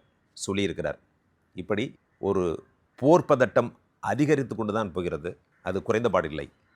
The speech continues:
அது இல்லாம இப்ப சைக்கலாஜிக்கல் வார்ஃபேர் அப்படிங்கிறதும் பண்ணிட்டு இருக்கிறாங்க. நிறைய ஏ ஐ ஜெனரேட்டட் இமேஜஸ், இங்கே வெடிகுண்டு போட்ட மாதிரியும் அங்க போட்ட மாதிரியும், இதெல்லாமே வந்து டிஸ்இன்ஃபர்மேஷன் மற்றும் ஏ ஐ ஜெனரேட்டட் ஃபேக் நியூஸ்,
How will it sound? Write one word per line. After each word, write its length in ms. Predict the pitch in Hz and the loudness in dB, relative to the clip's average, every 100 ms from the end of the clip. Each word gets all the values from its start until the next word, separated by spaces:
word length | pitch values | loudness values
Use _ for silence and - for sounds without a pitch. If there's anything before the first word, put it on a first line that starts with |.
| _ _ _ | _ _ _
அது 120 | 92 | -6
இல்லாம 240 | 113 117 | -2 -2
இப்ப 140 | 101 92 - | -2 -2 0
சைக்கலாஜிக்கல் 640 | 139 139 127 117 113 98 | 0 2 0 2 -2 2
வார்ஃபேர் 420 | 98 98 107 82 | 2 2 0 0
அப்படிங்கிறதும் 580 | 78 95 90 87 92 76 - _ _ _ | -2 -4 -4 -4 -4 -6 -10 _ _ _
பண்ணிட்டு 320 | 92 98 87 | -6 -6 -6
இருக்கிறாங்க. 280 | 92 90 90 | -6 -6 -6
நிறைய 420 | 92 104 117 107 90 | -4 0 4 4 4
ஏ 280 | 110 143 143 | 4 6 6
ஐ 100 | 131 110 | 2 0
ஜெனரேட்டட் 520 | 107 110 101 107 87 | -2 0 0 -2 -4
இமேஜஸ், 500 | 98 110 92 87 - - _ _ | -4 -4 -4 -6 -10 -14 _ _
இங்கே 260 | 104 101 | -6 -2
வெடிகுண்டு 340 | 98 101 101 98 | 0 0 -2 -2
போட்ட 200 | 98 95 | -4 -4
மாதிரியும் 360 | 98 98 98 | -4 -2 -2
அங்க 180 | 90 95 | -2 -4
போட்ட 240 | - 101 95 | -2 -2 -2
மாதிரியும், 360 | 95 87 80 - | -4 -4 -8 -10
இதெல்லாமே 380 | 113 123 147 151 | 0 4 4 2
வந்து 420 | 127 131 123 - _ _ - 110 | 0 0 0 -2 _ _ -10 -4
டிஸ்இன்ஃபர்மேஷன் 800 | 131 170 139 131 117 123 127 - _ _ _ _ _ | -2 -2 -2 -2 0 0 -4 -6 _ _ _ _ _
மற்றும் 480 | 98 98 120 127 - _ _ _ - | -6 -4 -4 -6 -8 _ _ _ -2
ஏ 120 | 110 139 | 4 4
ஐ 80 | 139 | 4
ஜெனரேட்டட் 580 | 117 113 113 107 117 107 | 2 2 2 2 0 -6
ஃபேக் 320 | - 131 127 | 0 0 0
நியூஸ், 300 | 110 95 85 | -4 -4 -4